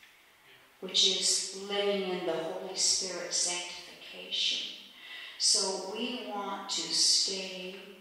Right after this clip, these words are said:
in the Holy Spirit. Do you know how you would recognize when you're not in the Holy Spirit?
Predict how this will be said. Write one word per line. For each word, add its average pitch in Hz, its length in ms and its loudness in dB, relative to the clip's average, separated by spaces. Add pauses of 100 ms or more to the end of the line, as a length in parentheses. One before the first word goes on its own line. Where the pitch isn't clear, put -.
(120)
in 180 140 -12
the 170 260 -12
Holy 170 280 -10
Spirit. - 560 0 (480)
Do 247 80 -2
you 233 240 -2
know 226 280 2
how 233 760 2 (880)
you 214 180 -6
would 185 280 -2
recognize 190 1200 -2
when 180 300 -6
you're 170 300 -4
not 175 420 -6
in 180 400 -10
the 170 80 -14
Holy 165 320 -8
Spirit? 170 460 -4